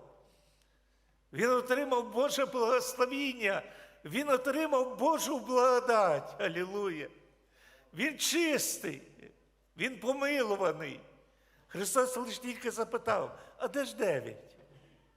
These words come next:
А де ті дев'ять, які теж помилувані? Чому вони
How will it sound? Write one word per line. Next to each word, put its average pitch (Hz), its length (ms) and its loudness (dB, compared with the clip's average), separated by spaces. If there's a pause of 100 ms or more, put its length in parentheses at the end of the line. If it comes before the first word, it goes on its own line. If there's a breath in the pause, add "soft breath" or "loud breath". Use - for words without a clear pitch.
(380 soft breath)
А - 100 4
де 320 180 0
ті 269 160 -4
дев'ять, 277 640 0
які 277 240 -6
теж - 800 0 (300 loud breath)
помилувані? 262 800 2
Чому 311 560 -2
вони 254 580 -2